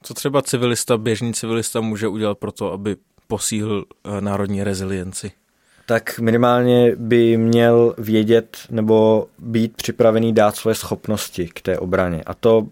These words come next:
Speaker 2: opravdu jako může být, pod tím si můžeme představit cokoliv, jo? Ať už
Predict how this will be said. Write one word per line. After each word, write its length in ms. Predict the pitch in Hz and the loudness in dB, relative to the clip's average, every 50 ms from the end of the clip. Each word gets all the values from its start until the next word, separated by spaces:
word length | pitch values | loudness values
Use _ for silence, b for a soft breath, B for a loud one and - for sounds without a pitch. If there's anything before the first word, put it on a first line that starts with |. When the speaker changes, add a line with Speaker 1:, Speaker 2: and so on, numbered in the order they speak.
| _ _ | _ _
Speaker 2:
opravdu 600 | 117 110 - 120 117 113 110 117 117 117 113 - | -8 -2 2 2 2 2 2 0 0 0 -2 -4
jako 420 | 117 113 - - 117 113 113 110 110 - _ _ _ | -8 -8 0 2 4 4 4 2 -2 -8 _ _ _
může 340 | - 120 113 113 107 110 117 | -8 -6 -4 -4 0 0 0
být, 220 | 107 110 110 104 - - - - _ _ | 0 0 -4 -6 -8 -14 -20 -20 _ _
pod 180 | - 127 127 | 0 0 0
tím 300 | - 135 131 131 131 127 | 0 0 0 2 2 0
si 120 | 120 - 123 | -2 -2 -2
můžeme 180 | 120 117 120 | 0 0 0
představit 320 | 107 - 113 113 123 117 - | -2 -4 0 0 0 0 0
cokoliv, 480 | - - - 127 113 92 82 - - | -6 -4 -2 0 0 0 -2 -4 -2
jo? 280 | 92 92 98 104 117 110 | 0 2 4 4 2 2
Ať 200 | 117 113 - - | 0 -2 -4 -4
už 260 | 120 117 - - - | -6 -6 -4 -6 -10